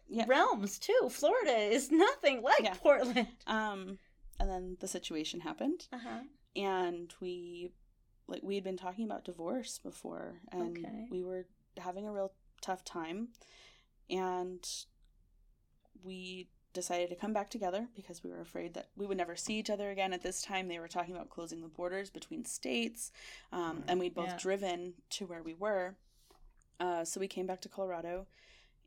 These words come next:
Speaker 1: and we tried to make it work. Part of our issue was drugs, and, uh, and, you know, during most of the situation, the borders were closed.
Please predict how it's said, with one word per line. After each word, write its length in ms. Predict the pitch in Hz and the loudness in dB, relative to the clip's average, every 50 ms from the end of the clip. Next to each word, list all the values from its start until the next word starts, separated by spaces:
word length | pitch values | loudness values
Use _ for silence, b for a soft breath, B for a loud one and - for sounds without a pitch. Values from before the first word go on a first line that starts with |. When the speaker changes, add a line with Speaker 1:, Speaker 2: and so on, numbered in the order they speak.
| - | -8
Speaker 1:
and 580 | - 180 175 175 175 175 175 175 175 170 170 - - - - - _ _ _ _ _ _ _ _ _ _ _ _ _ - | -6 -4 -4 -4 -4 -6 -8 -8 -8 -8 -8 -8 -8 -8 -8 -10 _ _ _ _ _ _ _ _ _ _ _ _ _ -10
we 100 | 185 190 | -8 -8
tried 300 | 185 - - 180 175 175 | -8 -4 -2 -2 -2 -2
to 60 | 185 208 | -4 -6
make 200 | 208 208 214 - | -8 -8 -10 -10
it 100 | 226 - | -10 -8
work. 440 | 208 214 220 226 226 226 - - _ _ _ _ | -8 -8 -8 -8 -10 -12 -16 -20 _ _ _ _
Part 180 | - 190 185 | -10 -8 -6
of 100 | 190 190 | -6 -6
our 120 | 196 196 196 | -6 -6 -6
issue 340 | - 190 - - 202 196 | -6 -6 -8 -8 -8 -8
was 160 | 185 185 180 - | -8 -8 -10 -8
drugs, 640 | - 185 180 175 180 196 196 - - - - - - - | -6 -6 -4 -4 -4 -6 -8 -12 -12 -12 -14 -16 -16 -12
and, 500 | - 180 175 175 170 170 175 175 170 - - - | -10 -10 -8 -8 -10 -10 -10 -12 -12 -12 -12 -12
uh, 420 | 180 175 170 165 165 170 175 180 180 _ _ _ _ _ _ _ - - - - _ _ _ _ _ _ _ - | -12 -12 -12 -12 -12 -12 -12 -14 -16 _ _ _ _ _ _ _ -20 -20 -20 -20 _ _ _ _ _ _ _ -12
and, 160 | 175 175 170 | -10 -8 -6
you 80 | 165 | -6
know, 100 | 160 160 | -8 -8
during 380 | 156 156 165 165 165 170 170 - - | -8 -8 -8 -8 -6 -8 -8 -8 -6
most 200 | 170 170 190 - | -4 -4 -4 -6
of 60 | - | -8
the 80 | 190 175 | -10 -8
situation, 500 | - 165 160 - 165 156 156 - - 165 | -8 -8 -8 -8 -8 -8 -8 -6 -8 -10
the 60 | 156 | -8
borders 280 | 165 170 170 175 - | -8 -8 -8 -10 -12
were 80 | - - | -14 -4
closed. 440 | - - 311 208 - - - - | 0 0 0 0 -2 -4 -8 -10